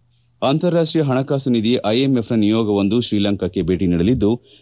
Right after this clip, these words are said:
ದ್ವೀಪ ರಾಷ್ಟ್ರದ ಆರ್ಥಿಕ ಕಾರ್ಯಕ್ರಮಗಳನ್ನು ಪರಾಮರ್ಶಿಸಲಿದೆ. ಐ ಎಂ ಎಫ್ ಉನ್ನತ ಅಧಿಕಾರಿ ಪೀಟರ್ ಬ್ರೋಯರ್ ನೇತೃತ್ವದ ನಿಯೋಗ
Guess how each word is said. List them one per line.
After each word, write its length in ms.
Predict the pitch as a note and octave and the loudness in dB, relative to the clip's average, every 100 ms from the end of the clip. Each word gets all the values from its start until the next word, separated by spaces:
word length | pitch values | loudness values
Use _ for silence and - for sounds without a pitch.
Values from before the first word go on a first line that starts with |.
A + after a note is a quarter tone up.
| - | -6
ದ್ವೀಪ 320 | F2 C#3 F3+ D#3+ | 0 0 0 0
ರಾಷ್ಟ್ರದ 500 | C3+ B2 A#2+ C3 - | -2 -2 -2 -2 0
ಆರ್ಥಿಕ 360 | A2 C3 B2+ A2+ | 0 0 -6 -6
ಕಾರ್ಯಕ್ರಮಗಳನ್ನು 720 | A2 G2+ G2+ F#2+ E2+ F2+ G2 | -2 -2 0 -2 0 0 0
ಪರಾಮರ್ಶಿಸಲಿದೆ. 1080 | E2+ F2+ F2+ - D#2 C#2+ C2+ A#1 - _ _ - - | 0 0 0 -4 -6 -6 -4 -6 -10 _ _ -12 -2
ಐ 180 | A#2 D3 | 0 2
ಎಂ 140 | C#3+ | 0
ಎಫ್ 160 | C3+ A2 | -2 -2
ಉನ್ನತ 220 | B2 B2 | -2 0
ಅಧಿಕಾರಿ 460 | G#2 G#2+ G#2 G#2+ C3 | -2 -2 -2 -2 -2
ಪೀಟರ್ 340 | A2 A2 G2+ | -2 -2 -2
ಬ್ರೋಯರ್ 420 | E2 F#2+ A2+ C#3 - - | 0 0 0 -2 -6 -2
ನೇತೃತ್ವದ 500 | A2 A#2 G2+ G2+ F2+ | -2 0 -4 -2 0
ನಿಯೋಗ 360 | F2 G2 B2+ | 2 2 2